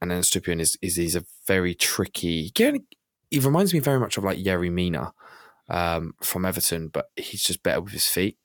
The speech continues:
Um, he's, he's, he's tall. He's, he's im-, he's, he's imposing.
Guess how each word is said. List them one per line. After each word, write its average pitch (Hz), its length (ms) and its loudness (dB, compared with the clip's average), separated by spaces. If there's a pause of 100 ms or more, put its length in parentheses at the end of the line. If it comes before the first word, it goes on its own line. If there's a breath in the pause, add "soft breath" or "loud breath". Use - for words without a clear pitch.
(500 loud breath)
Um, 85 200 -4
he's, 85 100 -2 (120)
he's, - 280 -2
he's - 200 0
tall. 90 720 0
He's, 90 340 -4
he's 87 200 -6
im-, 85 280 -8
he's, 87 200 -4
he's 90 200 -4
imposing. 90 720 0